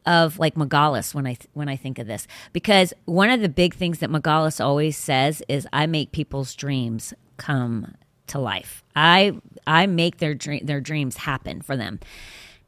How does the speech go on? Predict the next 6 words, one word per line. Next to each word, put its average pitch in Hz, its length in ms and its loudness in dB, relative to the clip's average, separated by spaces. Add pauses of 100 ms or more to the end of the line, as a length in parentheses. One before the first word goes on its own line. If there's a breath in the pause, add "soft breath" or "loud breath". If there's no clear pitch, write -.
(120)
She's 220 300 2 (180)
happy 277 560 4 (120)
being 190 520 2 (600)
in 175 140 4
the 175 80 4
back - 680 4